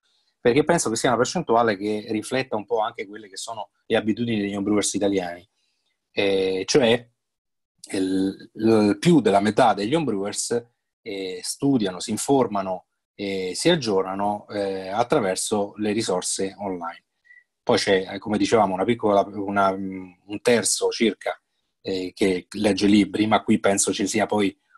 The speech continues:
una sovrapposizione fra chi legge libri e continua anche a, a, a seguire, eh, risorse online. Poi un dieci per cento che invece si fa aiutare dagli amici, per, si informa tramite amici, magari organizzando delle cotte in comune,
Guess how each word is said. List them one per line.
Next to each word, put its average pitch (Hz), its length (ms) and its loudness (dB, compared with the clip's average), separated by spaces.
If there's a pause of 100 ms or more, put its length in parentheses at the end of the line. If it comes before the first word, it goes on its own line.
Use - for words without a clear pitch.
una 101 160 0
sovrapposizione 95 840 2
fra 92 200 -4
chi 101 200 -2
legge 101 280 2
libri 98 420 -2 (320)
e 101 140 -4
continua 101 480 -2
anche 98 460 0 (400)
a, 98 300 2
a, 90 960 -6
a 87 60 -18 (220)
seguire, 98 500 4
eh, 90 440 -4
risorse 101 400 2
online. 101 480 0 (640)
Poi 147 180 4
un 120 100 0
dieci 131 220 0
per 117 140 2
cento 123 300 -2
che 101 80 -4
invece 107 260 -4
si 98 100 -10
fa 110 100 -2
aiutare 101 340 0
dagli 98 160 -2
amici, 101 420 -10
per, 95 180 -12 (300)
si - 140 -10
informa 101 360 -2
tramite 92 320 -4
amici, 123 400 -4
magari 92 320 -4 (360)
organizzando 95 640 0
delle 92 160 2
cotte 95 300 0
in 104 80 -8
comune, 127 560 -2